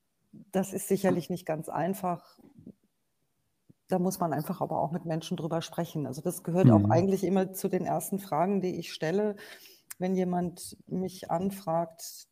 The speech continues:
Speaker 1: zu Recherchen oder zu bestimmten Themen,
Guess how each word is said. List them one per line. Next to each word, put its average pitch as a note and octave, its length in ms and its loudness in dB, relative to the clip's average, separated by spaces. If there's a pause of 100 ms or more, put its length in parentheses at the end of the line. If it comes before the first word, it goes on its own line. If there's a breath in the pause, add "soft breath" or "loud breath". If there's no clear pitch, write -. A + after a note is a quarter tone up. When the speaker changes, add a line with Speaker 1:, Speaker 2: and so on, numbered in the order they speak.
Speaker 1:
zu - 200 -10
Recherchen E3+ 680 -4
oder D#3 180 -10
zu - 120 -14
bestimmten E3+ 520 -8
Themen, F3+ 440 -2